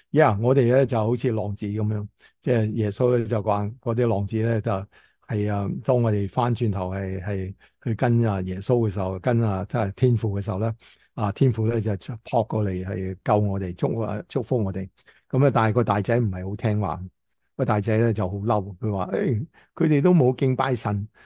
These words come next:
啊，冇敬，啊，敬畏，啊，即係個老豆，啊，同埋呢，就係，啊，即係唔聽話，即係因為我哋係該，該隱嘅後代吖嘛。」噉啊，但係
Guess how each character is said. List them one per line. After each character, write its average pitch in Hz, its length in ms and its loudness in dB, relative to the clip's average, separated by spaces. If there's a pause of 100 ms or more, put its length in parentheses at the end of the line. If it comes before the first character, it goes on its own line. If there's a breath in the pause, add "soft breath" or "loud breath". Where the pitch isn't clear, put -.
(160 soft breath)
啊， 113 260 2
冇 120 260 2
敬， 143 360 2
啊， 117 220 0
敬 131 260 2
畏， 123 240 2
啊， 110 320 0
即 139 100 -2
係 131 80 0
個 113 220 -2
老 113 180 -2
豆， 101 260 -4 (380 soft breath)
啊， 110 260 -4
同 110 160 -2
埋 107 200 2
呢， 127 160 6
就 113 180 -2
係， 101 260 -4
啊， 98 200 -4
即 - 120 -4
係 117 80 4
唔 98 160 0
聽 123 200 2
話， 101 240 0
即 139 100 -2
係 107 160 0
因 123 140 -2
為 104 200 -2
我 101 140 -4
哋 98 180 -6
係 - 20 -8
該， 110 280 0
該 120 140 -2
隱 104 180 0 (100)
嘅 95 40 -4
後 98 180 -6
代 82 100 -6
吖 92 140 -6
嘛。」 95 160 -6 (460 loud breath)
噉 180 180 4
啊， 123 160 2
但 107 120 0
係 123 160 2